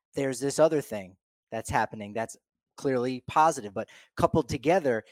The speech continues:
it is a bit confusing. But if you just take this offseason, whether or not it's like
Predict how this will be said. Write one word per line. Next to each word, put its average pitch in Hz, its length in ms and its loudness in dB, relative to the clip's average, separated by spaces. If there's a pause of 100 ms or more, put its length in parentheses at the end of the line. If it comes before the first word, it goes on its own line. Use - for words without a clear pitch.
(100)
it 120 160 -8
is 139 300 -6 (120)
a 131 60 -6
bit 143 200 -6
confusing. 175 580 -10 (120)
But 131 180 -2 (420)
if 139 140 -10
you 151 100 -6
just 190 260 2
take 180 300 0 (160)
this 131 420 -2 (160)
offseason, 117 680 -2 (640)
whether 135 360 2
or 151 60 2
not 147 260 0
it's - 280 -8
like 123 160 -6